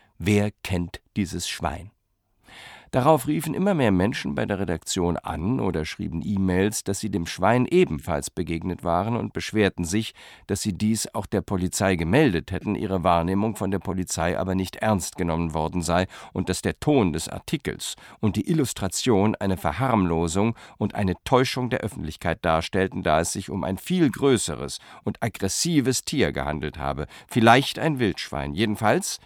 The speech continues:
eine öffentliche Gefahr. Métro erkannte nun das Potenzial dieser Geschichte und setzte mit einer Titelgeschichte nach.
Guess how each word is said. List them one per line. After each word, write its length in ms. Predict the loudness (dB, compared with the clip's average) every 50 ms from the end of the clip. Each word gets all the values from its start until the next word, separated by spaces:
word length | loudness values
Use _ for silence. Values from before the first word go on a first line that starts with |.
| -20 _ _
eine 160 | 2 4 4 4
öffentliche 640 | 6 6 4 4 4 0 -8 -8 -8 -6 -6 -6 -4
Gefahr. 440 | -4 -2 2 2 2 2 0 -4 _ _ _ _ _ _ _ _ _ _ _ _ _ _ _ _ _ _ _ _ _
Métro 420 | 4 4 4 6 4 4 4 4 2
erkannte 540 | 0 -4 -2 0 0 2 2 2 0 0 2
nun 320 | 4 4 4 4 2 2
das 180 | 0 -2 -4 -4
Potenzial 840 | -8 -8 -8 -6 -4 -4 -4 -4 -4 -2 0 0 2 2 0 0 -2
dieser 260 | -4 -4 -6 -6 -6
Geschichte 520 | -6 -6 -6 -6 -6 -6 -6 -6 -4 -4 -2
und 140 | -2 -2 0
setzte 380 | -2 -2 -2 -4 -6 -4 -4
mit 220 | -2 -4 -4 -4 -4
einer 220 | -2 -2 -2 -2
Titelgeschichte 720 | 0 0 0 0 0 -2 -4 -6 -8 -8 -8 -8 -6 -6 -4
nach. 400 | -4 -4 -6 -6 -10 -14 -20 -20